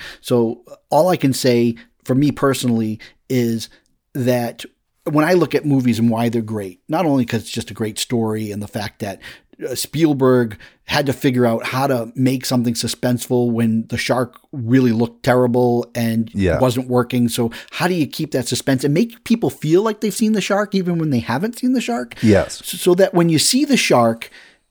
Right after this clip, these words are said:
Speaker 1: even though it's fake, it makes amazing impact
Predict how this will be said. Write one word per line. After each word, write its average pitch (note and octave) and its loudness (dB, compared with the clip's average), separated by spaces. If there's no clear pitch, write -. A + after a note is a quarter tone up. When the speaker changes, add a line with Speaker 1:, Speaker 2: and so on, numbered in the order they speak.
Speaker 1:
even G#3+ 4
though A#3 6
it's - 2
fake, - 0
it E3+ 2
makes E3+ 0
amazing D#3+ 0
impact C3 -2